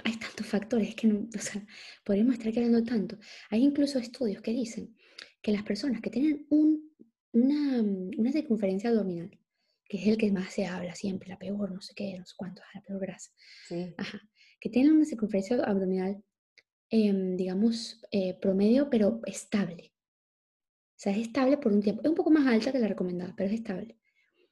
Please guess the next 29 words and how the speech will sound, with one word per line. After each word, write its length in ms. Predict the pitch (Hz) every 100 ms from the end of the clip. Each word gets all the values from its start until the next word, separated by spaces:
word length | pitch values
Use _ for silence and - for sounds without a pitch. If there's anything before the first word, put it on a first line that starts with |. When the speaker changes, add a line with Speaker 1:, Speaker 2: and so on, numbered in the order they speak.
| _ _ _ _
Speaker 1:
Tienen 360 | - 202 185 190
menos 260 | 247 320 311
riesgo 180 | 277 269
de 40 |
cardiopatías, 480 | 240 208 180 180 175
tienen 240 | - 196
menos 160 | 202 269
riesgo 180 | 277 277
de 40 |
enfermedades 400 | 277 226 196 202
crónicas, 420 | 202 190 175 190 -
tienen 280 | 208 202
menos 280 | 233 285 285
riesgo 220 | 285 277 285
de 540 | 285 - - - _ 220
muchas 220 | 262 302
otras 180 | 294 269
cosas 240 | 240 226
que 80 | 202
vienen 160 | 214
por 100 | 202
ese 160 | 185 226
tema 220 | 233 240
del 120 | 247 185
exceso 260 | - 196
de 60 | 240
la 60 | 202
grasa 180 | 196 233
abdominal, 320 | 240 285